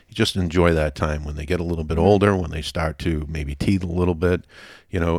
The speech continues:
Speaker 1: enjoy that time, enjoy their first step, enjoy every journey, every step along their journey is growing up,
Speaker 2: Mm-hmm.
Speaker 1: because before you know it, it's gonna be gone,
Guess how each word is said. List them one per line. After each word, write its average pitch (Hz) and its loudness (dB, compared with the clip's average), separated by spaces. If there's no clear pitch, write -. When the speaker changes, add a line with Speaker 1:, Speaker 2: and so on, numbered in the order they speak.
Speaker 1:
enjoy 85 4
that 80 2
time, 78 0
enjoy 80 4
their 82 -2
first 80 0
step, 73 -2
enjoy 82 2
every 85 2
journey, 76 2
every 90 0
step 80 -2
along 78 -4
their 73 -8
journey 76 -2
is 73 -6
growing 76 -4
up, 78 -6
Speaker 2:
Mm-hmm. - -6
Speaker 1:
because 78 -2
before - -4
you 87 -2
know 90 0
it, 71 -6
it's 80 -6
gonna 87 -2
be 73 -8
gone, 80 -2